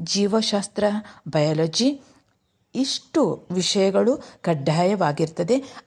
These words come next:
ಅದರ ಜೊತೆಯಲ್ಲಿ ಕಂಪ್ಯೂಟರ್ ಸೈನ್ಸ್, ಗಣಕ ವಿಜ್ಞಾನ, ಹಾಗೆಯೇ ಸ್ಟ್ಯಾಟಿಸ್ಟಿಕ್ಸ್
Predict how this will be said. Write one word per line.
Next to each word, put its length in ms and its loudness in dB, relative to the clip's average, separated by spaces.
ಅದರ 320 2
ಜೊತೆಯಲ್ಲಿ 800 0
ಕಂಪ್ಯೂಟರ್ 800 2
ಸೈನ್ಸ್, 760 -2
ಗಣಕ 360 0
ವಿಜ್ಞಾನ, 560 0
ಹಾಗೆಯೇ 560 2
ಸ್ಟ್ಯಾಟಿಸ್ಟಿಕ್ಸ್ 1000 -2